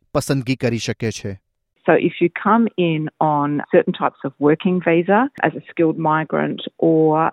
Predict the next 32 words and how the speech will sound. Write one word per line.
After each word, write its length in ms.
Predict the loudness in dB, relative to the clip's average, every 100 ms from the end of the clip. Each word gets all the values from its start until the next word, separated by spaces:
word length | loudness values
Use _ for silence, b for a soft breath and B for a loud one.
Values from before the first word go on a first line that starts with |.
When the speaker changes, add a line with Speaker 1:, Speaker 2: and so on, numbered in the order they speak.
| 0
Speaker 2:
you 140 | 0 0
come 220 | -2 0
in 140 | 0 0
on 120 | -2
an 120 | -2 2
overseas 540 | 2 0 -4 -4 -4 -8
student 400 | -2 -2 -2 -2
visa, 340 | 0 2 2 0
you 140 | 0 0
will 160 | -2
have 260 | -2 -4 -4 -6
to 120 | -4
have 300 | 0 0 -2 -10
private 360 | -4 -2 -2 -4
health 220 | -8 -8 -10
insurance. 580 | -10 -4 -4 -4 -8 -16 _ -4
Once 240 | -2 0
they 140 | -2 -2 -2 -2
become 460 | -2 0 -2 -2 -4 -4
a 100 | -6 -4
permanent 460 | -2 0 2 -2 2
resident, 600 | 2 2 -2 -4 -6 -12 -8
you 160 | -2 0
have 180 | 0 -2
the 140 | -6
choice 440 | -2 2 2 0 _ -6 -2
of 380 | 0 0 -2 -6 -2
just 220 | -2 0
being 200 | -2 0
on 160 | -2 -2
Medicare 580 | -2 -2 -4 -8 -6 -6 -4
alone. 520 | -2 -2 0 2